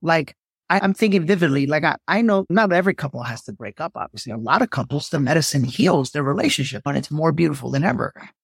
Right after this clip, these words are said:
But I know one guy in particular who, like, it's very clear that, like, him and his wife are just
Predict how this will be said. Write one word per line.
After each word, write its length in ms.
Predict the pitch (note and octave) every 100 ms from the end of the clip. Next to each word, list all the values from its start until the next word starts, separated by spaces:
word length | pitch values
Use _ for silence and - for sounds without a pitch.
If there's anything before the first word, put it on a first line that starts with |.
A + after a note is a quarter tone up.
| _
But 80 | F#3+
I 80 | B3
know 160 | B3+
one 300 | F3 E3 G#3
guy 160 | G3 F#3
in 100 | F3+
particular 560 | F#3 - A3 D3 C3 B2+
who, 180 | D3+ D3
like, 320 | C#3+ C#3 - _ _ _ _ _ _ _
it's 220 | C#4 F#3+
very 440 | C#3+ B2 F#3 F#3 E3+
clear 540 | - F#3 C#3+ A#2 - _ _ _ _ -
that, 340 | D#3 D3 C#3
like, 240 | D3 D3+ C#3 _ _ -
him 160 | F3 D#3+
and 60 |
his 140 | D3+ C#3
wife 340 | C#3 C#3+ -
are 80 | B2
just 240 | C#3 C3+